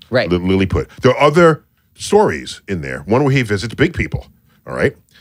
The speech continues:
Speaker 2: And there's another one where he visits this floating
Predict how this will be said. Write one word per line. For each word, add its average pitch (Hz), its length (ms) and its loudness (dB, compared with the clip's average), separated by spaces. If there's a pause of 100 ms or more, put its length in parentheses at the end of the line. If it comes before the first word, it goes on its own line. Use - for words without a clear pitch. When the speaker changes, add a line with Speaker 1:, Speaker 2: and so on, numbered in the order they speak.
(240)
Speaker 2:
And 120 600 0
there's 113 160 -4
another 151 240 2
one 147 220 2
where 123 120 2
he 113 160 -2
visits 107 580 0 (920)
this 101 560 0
floating 117 580 0